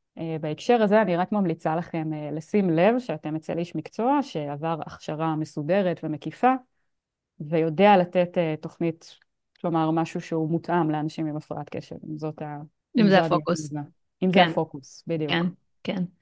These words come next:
Speaker 2: אה, כן, זה ממש ממש חשוב, ובאמת, כאילו, איך הגע-, הגעת ל-, לכל זה, זה בזה ששאלתי אותך על העניין עם ההפסקות, ואמרת לי, "זה, זה תלוי." כאילו, זה תלוי וזה אינדיבידואלי, וזה באמת נורא נורא חשוב,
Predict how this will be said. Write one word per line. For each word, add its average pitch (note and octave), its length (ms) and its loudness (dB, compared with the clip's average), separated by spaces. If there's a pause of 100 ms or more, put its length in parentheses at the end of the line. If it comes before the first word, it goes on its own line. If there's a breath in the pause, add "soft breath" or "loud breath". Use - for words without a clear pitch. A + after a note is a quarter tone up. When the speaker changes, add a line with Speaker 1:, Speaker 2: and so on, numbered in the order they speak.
(520)
Speaker 2:
אה, F#3 260 6
כן, E3+ 180 4
זה E3+ 100 0
ממש F#3 300 4
ממש F3+ 180 0
חשוב, C4+ 300 2
ובאמת, F#3 540 0
כאילו, G3 200 0
איך F#3+ 160 0
הגע-, F#3 220 -2
הגעת F#3 340 -4
ל-, F3+ 340 -4
לכל F#3 220 0
זה, C4 120 4 (120)
זה F#3 60 -2
בזה F3+ 220 -2
ששאלתי F3+ 460 0
אותך F3 260 -4
על F#3 80 -4
העניין F#3 280 -2
עם F#3 100 -2
ההפסקות, G#3+ 560 0
ואמרת F#3 400 0
לי, F#3+ 140 0
"זה, E3+ 80 -2 (180)
זה F#3 120 -6
תלוי." F#3 340 0 (200)
כאילו, F3 200 -2
זה E3 80 -4
תלוי G3 260 2
וזה F3+ 200 0
אינדיבידואלי, E3+ 640 2
וזה E3 180 -4
באמת F3 440 -2
נורא F#3 280 2
נורא F3 200 2
חשוב, B3+ 380 2